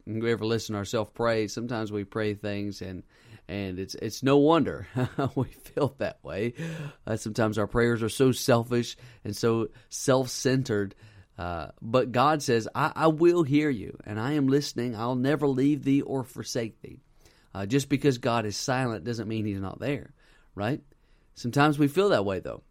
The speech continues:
and that stops us from praying and entering into the prayer closet. And by the way, hopefully you have a prayer closet. Hopefully there's somewhere that you go to pray specifically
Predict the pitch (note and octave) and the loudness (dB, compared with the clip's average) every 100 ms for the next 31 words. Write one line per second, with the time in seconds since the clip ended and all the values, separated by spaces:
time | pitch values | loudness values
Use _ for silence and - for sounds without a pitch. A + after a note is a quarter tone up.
0 | - G#2+ A2 B2+ - C#3+ D3 - B2+ A2 | -10 -4 -2 -2 -2 2 2 0 -4 -4
1 | - A2+ G#2+ C3 B2 E3 G#2+ F#2 G2 A#2+ | -4 -6 -4 -2 0 0 -4 -6 -6 -8
2 | - B2 A#2+ A#2 B2 - - A#2+ B2+ - | -6 -4 -4 -4 -6 -4 -2 -2 -4 -10
3 | - A#1+ - - - - - - E3+ G#3 | -14 -14 -16 -20 -20 -20 -10 -2 2 4
4 | E3+ B2 C3 A2 G#2 D#3 E3 B2+ B2 A#2 | 4 2 2 0 0 -4 -4 -4 -4 -2
5 | A2+ A#2 B2 G2 - F#2+ G#2 F#2+ F#2+ F2 | -4 -4 -6 -8 -10 -10 -8 -8 -10 -14
6 | E2 - - - _ _ _ C#3+ D#3 E3 | -14 -18 -20 -20 _ _ _ 0 2 4
7 | C#3 C3+ - C#3 D3 C3+ B2 A2+ A2 - | 4 2 2 0 2 2 2 2 0 -2
8 | A#2 B2+ A#2+ F2 D2+ G#2 - - - _ | -2 -2 0 -2 -2 -6 -10 -20 -20 _
9 | _ _ _ _ _ - - - C#3 - | _ _ _ _ _ -20 -20 -10 -4 0
10 | C3 A#2+ F#2 - C3+ C3+ F3+ F3 - D2 | 2 0 -2 -6 -4 -2 -2 -4 -12 -14